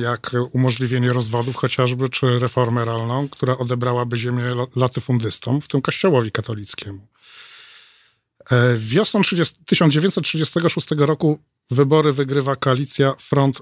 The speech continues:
Ludowy, złożona z socjalistów, komunistów i republikanów.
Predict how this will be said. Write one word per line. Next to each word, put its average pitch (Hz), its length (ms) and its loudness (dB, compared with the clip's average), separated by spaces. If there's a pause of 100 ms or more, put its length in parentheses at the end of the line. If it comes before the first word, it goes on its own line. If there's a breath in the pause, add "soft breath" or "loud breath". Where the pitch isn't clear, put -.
Ludowy, 127 500 2
złożona 113 380 -4
z - 80 -6
socjalistów, 151 680 0
komunistów 143 800 2 (100)
i 131 80 2
republikanów. 117 800 -4